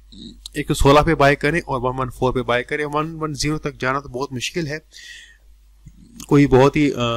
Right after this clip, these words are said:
ख़राब न्यूज़ आ जाए तो वो अलग बात है, लेकिन ये आपको एक सौ उन्नीस और एक सौ सोलह के दरमियान आपको, आपको ये मिल सकता है, तो लाजमी इसको बाय करें।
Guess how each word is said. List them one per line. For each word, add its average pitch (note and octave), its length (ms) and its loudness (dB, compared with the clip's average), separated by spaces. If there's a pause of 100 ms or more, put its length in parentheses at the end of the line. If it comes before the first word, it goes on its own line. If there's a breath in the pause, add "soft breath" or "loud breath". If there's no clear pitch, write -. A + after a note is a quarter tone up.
(200)
ख़राब A#2 280 0
न्यूज़ C3 220 -4
आ A#2 100 2
जाए A#2 240 -6
तो - 480 -18
वो A#2 180 -8
अलग D3 280 0
बात A#2 260 0
है, B2+ 80 -4
लेकिन B2+ 260 -20
ये C3 220 -10
आपको A#2 560 -12
एक A#2+ 80 -12
सौ C3+ 120 -6
उन्नीस C3+ 340 -4
और C3 160 -2
एक A#2+ 100 -2
सौ B2 100 -4
सोलह B2+ 300 0
के B2+ 80 -2
दरमियान A2+ 440 -4
आपको, - 240 -4
आपको A2+ 240 0
ये A#2+ 120 2
मिल A2+ 160 0
सकता - 320 0
है, C#3 80 2
तो B2+ 100 -4
लाजमी A2+ 260 -2
इसको B2+ 200 -6
बाय B2 180 0
करें। D3+ 280 -4